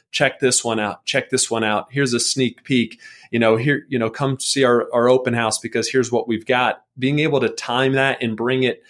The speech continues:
in a, a fresh way to that group, but also to many other folks out there that, that you don't know that might be interested in what you have to offer when it comes to livestock,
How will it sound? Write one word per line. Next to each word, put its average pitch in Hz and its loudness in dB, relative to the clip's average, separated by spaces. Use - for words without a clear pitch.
in 120 0
a, 107 0
a - -8
fresh 175 -2
way 180 0
to 170 -2
that 165 0
group, 165 0
but 139 0
also 135 2
to - -6
many 139 0
other 123 2
folks 120 -2
out 113 0
there 117 0
that, 117 -2
that 127 -2
you 143 0
don't 131 0
know 131 0
that 131 0
might 131 -2
be 127 2
interested 131 0
in 117 0
what 117 -2
you 123 -2
have 120 0
to - -2
offer 143 0
when 127 0
it - -6
comes 143 -2
to 135 0
livestock, 131 2